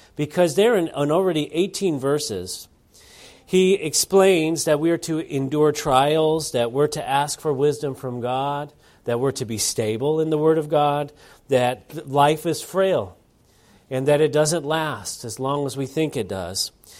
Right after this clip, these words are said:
He tells us to redu-, resist temptation.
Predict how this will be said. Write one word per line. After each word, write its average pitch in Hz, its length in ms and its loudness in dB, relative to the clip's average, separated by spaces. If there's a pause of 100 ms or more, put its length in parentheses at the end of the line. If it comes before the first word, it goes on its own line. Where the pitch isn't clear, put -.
(140)
He 156 120 -4
tells 165 320 2
us 165 120 -2
to 170 140 -6
redu-, 151 500 -2
resist 147 720 -2
temptation. 175 800 -2